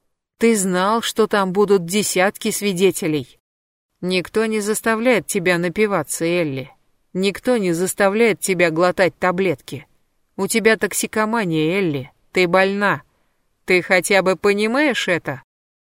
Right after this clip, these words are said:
У тебя есть проблемы, и тебе нужна помощь. Знаешь, что я сделал на самом деле?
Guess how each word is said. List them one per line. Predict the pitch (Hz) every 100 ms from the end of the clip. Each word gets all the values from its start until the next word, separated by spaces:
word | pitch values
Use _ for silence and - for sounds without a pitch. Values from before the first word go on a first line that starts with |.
| -
У | 208
тебя | - 220 240
есть | 233 196 214 -
проблемы, | 202 202 185 240 233 175 170
и |
тебе | - 185 202
нужна | 208 190 180 190
помощь. | - 214 165 147 131 - - _ _ _ _ _
Знаешь, | 196 208 277 320 180 - -
что | - 202
я | 196 190
сделал | 165 196 170 175
на | 180 185
самом | 196 165 165 175
деле? | 190 165 139